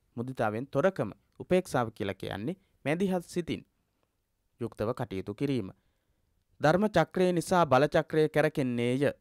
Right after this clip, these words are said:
ධර්ම චක්‍රය නිසා බල චක්‍රය කැරකෙන්නේය කියලා සඳහනක් තියෙනවා. ධර්ම චක්‍රන් නිස්සාය බල චක්‍රම් ප්‍රවර්තතේ. ධර්ම චක්‍රන් නිස්සාය බල චක්‍රම් ප්‍රවර්තතේ යනු බෞද්ධ දේශපාලන දර්ශනයේ පදනමයි.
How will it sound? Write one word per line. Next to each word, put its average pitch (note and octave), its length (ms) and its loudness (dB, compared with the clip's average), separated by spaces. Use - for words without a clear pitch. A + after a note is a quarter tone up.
ධර්ම B2 260 0
චක්‍රය F3 420 0
නිසා C#3 340 0
බල B2 220 0
චක්‍රය C#3 400 -6
කැරකෙන්නේය G#2+ 640 -10
කියලා D3+ 380 -4
සඳහනක් C#3 500 -2
තියෙනවා. G#2 360 -8
ධර්ම C#3+ 380 2
චක්‍රන් D#3 480 0
නිස්සාය E3+ 680 0
බල C3+ 280 2
චක්‍රම් C#3+ 440 -4
ප්‍රවර්තතේ. G#2 720 -2
ධර්ම C3 300 2
චක්‍රන් B2+ 480 0
නිස්සාය C#3 720 0
බල B2+ 200 6
චක්‍රම් F#3+ 440 -2
ප්‍රවර්තතේ G2+ 640 -4
යනු C#3 240 -2
බෞද්ධ D3 380 2
දේශපාලන C3+ 720 -2
දර්ශනයේ D#3 480 -2
පදනමයි. G3+ 500 -4